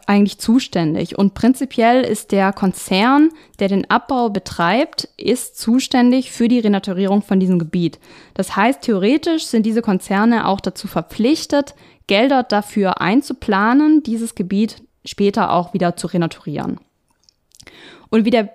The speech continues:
Begriff an sich schon sagt, ist das Ziel von der Renaturierung, dass wir die Tagebaulandschaft zurückführen in Richtung von einem naturnahen Zustand. Und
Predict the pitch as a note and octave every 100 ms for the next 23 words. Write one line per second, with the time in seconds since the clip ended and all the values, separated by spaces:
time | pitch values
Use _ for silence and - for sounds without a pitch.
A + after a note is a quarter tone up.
0 | _ - G#3+ - C4 F4 - A3 C4+ -
1 | G#3+ G3 F#3 F3+ A3+ - - G3+ - -
2 | - B3 F4 - C#4+ C4 A#3+ A#3+ B3 A#3
3 | A#3 A#3+ A#3+ A#3+ G3 G3 - G3 F#3+ -
4 | - F#3+ B3 C4+ B3 A#3+ A#3 A#3 - A3+
5 | G#3+ - - - F#3 - C4 D#4 - -
6 | A#3+ B3+ B3+ G3+ G3+ F#3+ B3 C#4+ - A#3
7 | - G#3+ G#3 G3 - A3+ C4 B3 G3 F#3
8 | F#3+ F#3+ - G3 F#3+ - D#3+ - - -
9 | - - - - - _ - G#3 G#3+